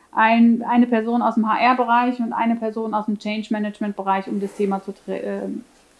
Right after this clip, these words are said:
zu, äh, zu treiben. Und, ähm, äh, die sollte ich, kann ich auch gerne extern rekrutieren und dann da mal schauen. Und also meine beste Entscheidung war auf jeden Fall zu sagen, hey, das, das, das, äh, mache ich anders.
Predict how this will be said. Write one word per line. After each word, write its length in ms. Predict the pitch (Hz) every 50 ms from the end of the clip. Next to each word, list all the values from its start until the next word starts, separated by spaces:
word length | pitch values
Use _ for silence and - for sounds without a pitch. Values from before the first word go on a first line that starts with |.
| _ _ _
zu, 160 | - - 220
äh, 460 | 208 214 - - - - - - -
zu 120 | - - 226
treiben. 420 | - - 196 196 196 196 185 180 - - _ _ _ - - - - _ _ _ _
Und, 360 | _ 220 214 220 214 208 - -
ähm, 380 | - 208 202 202 202 202 202 196 - _ _ _ _ _ _ _ _ _ _ _
äh, 280 | 208 208 202 202 196 202
die 160 | 196 214 208
sollte 220 | 220 226 226 240
ich, 80 | 233 220 - 196 202 -
kann 180 | - 208 220 226
ich 100 | 226 214
auch 80 | 202
gerne 260 | - 214 208 214 208 -
extern 440 | - - - - 277 254 254 240
rekrutieren 640 | 233 233 233 233 233 233 - - 233 226 226 226 220
und 200 | - 214 214 202 214
dann 160 | 214 214 202
da 100 | 202 202
mal 180 | 202 196 196 190
schauen. 340 | 190 190 180 185 202 - -
Und 180 | 202 196 -
also 180 | - 202 202 208
meine 320 | 208 220 233 262 302 320
beste 360 | 240 247 254 247 - - 247
Entscheidung 440 | 254 233 233 240 220 226 240 226 214
war 160 | 202 196 185
auf 160 | 185 202 196 -
jeden 220 | 226 240 254 247
Fall 200 | 247 220 220 220
zu 60 | 220
sagen, 260 | 202 208 202 202 202
hey, 220 | 196 202 202 196 - - _ _ _ _ _ _ _ _
das, 180 | - 233 247 - - - - - _ _
das, 240 | 226 226 - - - _ _ _ _ _ _ _
das, 280 | - 233 233 - - -
äh, 160 | - 220 220
mache 200 | 226 226 226 240
ich 120 | 226 -
anders. 380 | 202 214 240 254 311 370 381